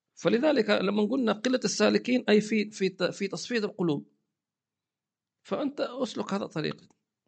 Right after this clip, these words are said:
نعم. يعني طريق التصوف، تهذيب النفوس، هذا قل من يسلكه اليوم. الله.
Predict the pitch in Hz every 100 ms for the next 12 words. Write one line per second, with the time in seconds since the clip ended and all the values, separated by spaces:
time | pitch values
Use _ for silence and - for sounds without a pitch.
0 | - 123 131 110 107 - _ _ _ _
1 | _ 208 269 226 226 226 - 208 240 262
2 | 240 214 208 202 190 185 180 - _ _
3 | _ _ _ _ _ _ _ _ 170 156
4 | 196 202 180 175 170 180 170 - - _
5 | _ _ _ _ _ _ _ _ _ -
6 | 147 175 202 202 208 - _ _ _ _
7 | _ _ _ _ 196 202 170 180 190 175
8 | 214 196 170 147 - - _ _ _ _
9 | _ _ _ _ _ _ _ _ _ _
10 | _ _ _ _ _ _ _ _ _ _
11 | _ _ _ _ _ _ _ _ _ _
12 | _ _ _ _ _ _ _ _ _ -
13 | 95 113 110 95 98 101 95